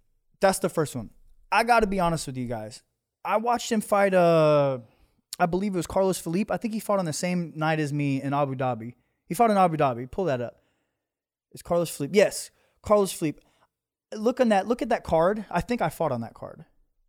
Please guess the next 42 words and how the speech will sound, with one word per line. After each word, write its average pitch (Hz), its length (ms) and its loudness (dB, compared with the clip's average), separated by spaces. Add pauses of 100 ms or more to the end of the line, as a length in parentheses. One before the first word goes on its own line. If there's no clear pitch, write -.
(120)
If 143 80 -10
this 202 180 -2
is 196 120 -6
the 185 100 -6
night 175 200 -2
that 160 80 -4
I 147 60 -4
fought, 143 160 -6
I'm 160 60 -2
pretty 190 180 -2
sure. 135 380 -4 (480)
I, 190 160 6
I 185 100 2
think 208 160 -4
they 220 60 -2
were 180 100 0
the 160 80 0
first - 380 -2
fight 220 160 2
of 220 40 -2
the 214 100 -2
night. 170 340 -2 (120)
Nope. 180 320 2 (140)
I 160 100 0
coached - 360 0
on 139 100 -2
that 117 160 -6
one. 107 160 -16
So - 180 0
that 180 200 4
was, 160 180 0
uh, 156 560 4 (180)
Dawson 156 360 0
fought 127 160 -2
on 113 100 -6
that. 107 160 -10 (1040)
So 160 160 -2
Dawson 147 320 2
fought 123 140 -2
on 113 80 -4
that. 101 180 -12 (500)
And 208 640 6